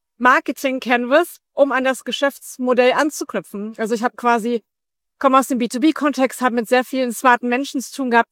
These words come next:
die zum Beispiel in der additiven Fertigung neue Materialien entwickelt haben, am laufenden Band und ich wollte schnell helfen, diese Materialien in den Markt zu bringen. Jedes Material hat andere,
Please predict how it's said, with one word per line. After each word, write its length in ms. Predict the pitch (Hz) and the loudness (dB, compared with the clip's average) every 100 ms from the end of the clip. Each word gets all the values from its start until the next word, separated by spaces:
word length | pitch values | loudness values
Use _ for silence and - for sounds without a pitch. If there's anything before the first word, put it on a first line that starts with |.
| - | -4
die 160 | 226 | -4
zum 140 | 214 233 | -4 0
Beispiel 480 | 226 - 233 220 220 | -2 -2 0 2 4
in 60 | 226 | 2
der 120 | 233 | 0
additiven 420 | 233 214 240 254 | -2 -4 -6 -4
Fertigung 380 | 254 254 262 233 | -2 -2 -2 0
neue 220 | 214 214 | 2 2
Materialien 640 | 202 202 226 220 220 226 | 0 -2 2 4 4 4
entwickelt 460 | 208 196 220 226 226 | 0 0 0 0 0
haben, 280 | 214 208 220 _ _ | 0 -2 -6 _ _
am 140 | - 240 | -4 0
laufenden 580 | 226 247 330 320 269 214 | 4 4 4 2 0 0
Band 340 | 202 269 311 | -2 -2 -6
und 100 | 247 | -6
ich 80 | 208 | -2
wollte 220 | 254 240 | -2 -2
schnell 340 | 214 247 247 240 | -4 -2 0 0
helfen, 400 | 247 247 254 233 | -2 -4 -8 -8
diese 200 | 240 240 | -6 -2
Materialien 640 | 226 208 220 208 220 226 | -2 -2 0 2 2 0
in 140 | 226 226 | -4 -4
den 140 | 226 | -2
Markt 280 | 208 226 - | -2 -2 -4
zu 140 | - 277 | -8 -8
bringen. 280 | 208 208 208 | -6 -4 -2
Jedes 300 | 226 254 - | 0 0 0
Material 400 | 226 - 220 208 | -2 2 2 2
hat 140 | 208 | 0
andere, 480 | 220 220 202 214 | 0 0 0 0